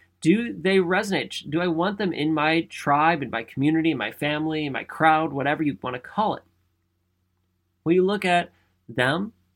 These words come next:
you go with your gut, and if you want, you can think about it, right? Think about, like,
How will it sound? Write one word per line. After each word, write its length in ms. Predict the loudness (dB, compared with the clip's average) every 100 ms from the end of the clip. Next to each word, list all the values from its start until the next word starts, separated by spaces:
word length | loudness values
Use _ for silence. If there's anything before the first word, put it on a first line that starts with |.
| _ _ -12
you 120 | 0
go 160 | 2
with 120 | 2 0
your 120 | -8
gut, 400 | -2 0 0 -2 _ _ _ _ _
and 100 | -6
if 80 | -4
you 80 | 0
want, 220 | 2 2
you 80 | 2
can 100 | 0
think 220 | 0 0
about 260 | 2 2 0
it, 80 | 0
right? 260 | -2 -2
Think 180 | -8 -6
about, 260 | 0 2 2
like, 240 | 0 -2